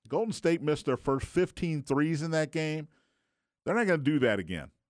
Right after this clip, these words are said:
Golden State, four-point favorite on the road. No Ja Morant. They can close out the series. I know it's desperation time for Memphis here, but without Ja, I think this is, uh, this is gonna be Golden State tonight. So Boston plus the five and a half,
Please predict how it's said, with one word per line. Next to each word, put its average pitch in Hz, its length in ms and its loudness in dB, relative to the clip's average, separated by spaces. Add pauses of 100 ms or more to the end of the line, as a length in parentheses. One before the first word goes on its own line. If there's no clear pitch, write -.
Golden 196 180 0
State, 170 280 2
four-point 190 500 2
favorite 147 400 0 (140)
on 175 240 2
the 196 80 0
road. 143 420 2
No 139 340 2
Ja 165 240 2
Morant. 131 460 -2
They 123 100 -2
can 120 140 -8
close 156 320 0
out 160 180 0
the 139 100 -8
series. 127 520 -2
I 117 140 -4
know 127 260 0
it's 185 160 -2
desperation 143 720 -2
time 131 300 -2
for 120 100 -4
Memphis 123 440 -2
here, 131 280 0 (600)
but 117 120 2
without 131 440 2
Ja, 131 400 4 (200)
I 113 120 0
think 117 260 -2
this 123 260 0
is, 104 280 -2
uh, 104 300 2 (680)
this 139 120 -2
is - 40 -10
gonna 147 160 2
be 131 140 2
Golden 117 280 2
State 95 300 -2
tonight. 82 320 -8
So 110 100 -4
Boston 156 580 0
plus - 360 0
the 160 140 -6
five 147 320 2
and 135 100 -2
a 123 40 0
half, 135 360 -2